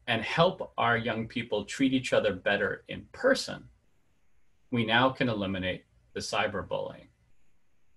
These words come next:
So how prevalent is bullying and cyberbullying? Well, roughly a quarter of youth in Arizona report being bullied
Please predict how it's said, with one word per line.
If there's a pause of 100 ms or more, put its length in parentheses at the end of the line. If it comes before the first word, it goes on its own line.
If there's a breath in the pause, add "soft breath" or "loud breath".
(1160 loud breath)
So
how
prevalent (100)
is
bullying
and
cyberbullying? (420 soft breath)
Well, (360 soft breath)
roughly
a (140)
quarter (260)
of
youth
in
Arizona
report
being
bullied